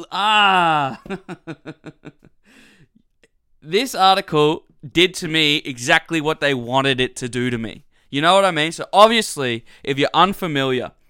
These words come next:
there's big issues right now with Paul Kent and, and a fella called Paul. <laughs> They do the, uh,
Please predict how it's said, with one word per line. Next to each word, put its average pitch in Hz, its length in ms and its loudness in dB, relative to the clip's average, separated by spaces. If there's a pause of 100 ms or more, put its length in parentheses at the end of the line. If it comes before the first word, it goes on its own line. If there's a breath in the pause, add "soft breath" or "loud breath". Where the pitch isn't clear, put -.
(480)
there's 143 200 -2
big 208 260 -4
issues 208 340 -6
right 160 180 6
now 143 140 2
with 131 120 -6
Paul 160 200 0
Kent 143 360 -4 (540 soft breath)
and, 139 260 -2
and 139 220 -4
a 135 60 -2
fella 170 260 0
called 147 220 -4
Paul. 131 440 -2 (200)
<laughs> - 960 -16
They 151 140 0
do 170 180 2
the, 160 240 0
uh, 135 320 4